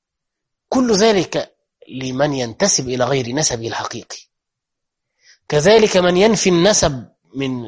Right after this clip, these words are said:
من أخيه إلى، من قبيلته أو من أبيه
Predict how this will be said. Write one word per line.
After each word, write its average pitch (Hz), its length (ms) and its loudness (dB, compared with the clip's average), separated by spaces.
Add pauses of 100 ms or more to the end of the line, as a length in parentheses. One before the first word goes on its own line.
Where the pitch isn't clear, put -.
(280)
من 127 140 -8
أخيه 143 480 2
إلى، 123 360 0 (560)
من 127 140 -12
قبيلته 143 640 0
أو 135 120 2
من 143 180 -4
أبيه 190 400 -2